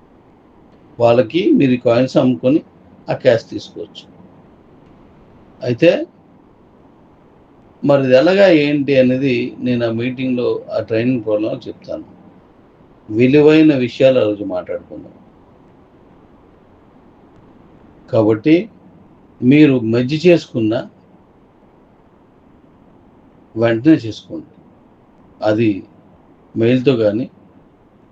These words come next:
నేను ఇచ్చేస్తున్న, ఫస్ట్ నుంచి ఇస్తున్న ఫోన్ నెంబర్తో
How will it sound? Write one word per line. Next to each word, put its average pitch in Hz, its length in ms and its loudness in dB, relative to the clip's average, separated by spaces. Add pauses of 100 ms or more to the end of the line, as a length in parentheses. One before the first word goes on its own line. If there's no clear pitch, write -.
నేను 113 220 0
ఇచ్చేస్తున్న, 117 540 -4 (120)
ఫస్ట్ 107 260 -4
నుంచి 113 220 -2
ఇస్తున్న 107 320 -4 (1200)
ఫోన్ 151 240 4
నెంబర్తో 113 300 -2